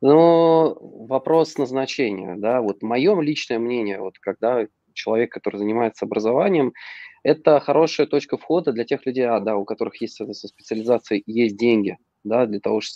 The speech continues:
соответственно, взять, заплатить и получить всё-таки первые знания в той или иной профессии. Вот, э, идти на Степик, идти на Курсеру или идти на какие-либо ещё такие, а, образовательные продукты зачастую бывает, ну, достаточно сложно. Всё-таки там, ну,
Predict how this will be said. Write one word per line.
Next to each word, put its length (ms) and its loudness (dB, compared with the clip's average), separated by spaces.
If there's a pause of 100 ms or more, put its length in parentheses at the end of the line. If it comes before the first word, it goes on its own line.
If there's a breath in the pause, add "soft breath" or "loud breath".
(100)
соответственно, 440 -4
взять, 220 2
заплатить 500 -4
и 80 -20
получить 360 -6
всё-таки 260 -18
первые 400 4
знания 440 2
в 60 -20
той 160 0
или 100 0
иной 160 0
профессии. 600 -4 (640 loud breath)
Вот, 280 2
э, 320 2
идти 300 0
на 140 6
Степик, 560 0
идти 260 -2
на 120 2
Курсеру 600 0
или 280 -2
идти 240 -4
на 80 -2
какие-либо 480 -2
ещё 220 -4
такие, 400 0 (400 loud breath)
а, 320 2
образовательные 720 2
продукты 580 2
зачастую 440 -2
бывает, 380 2
ну, 80 -4
достаточно 380 -6
сложно. 240 0
Всё-таки 240 -4
там, 300 -2
ну, 120 -4